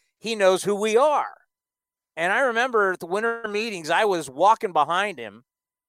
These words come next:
and just the way, just how nice he is, and everybody wants to talk to him, and he's just, he's just a, he's a really cool guy. 'Cause you never know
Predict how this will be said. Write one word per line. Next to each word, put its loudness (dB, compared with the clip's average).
and -2
just -6
the -6
way, 4
just -6
how 0
nice -2
he -6
is, -4
and -6
everybody 0
wants -4
to -12
talk 2
to -6
him, -2
and -6
he's -10
just, -10
he's -12
just -8
a, -8
he's -16
a -16
really -2
cool -2
guy. 0
'Cause -8
you -6
never 0
know 2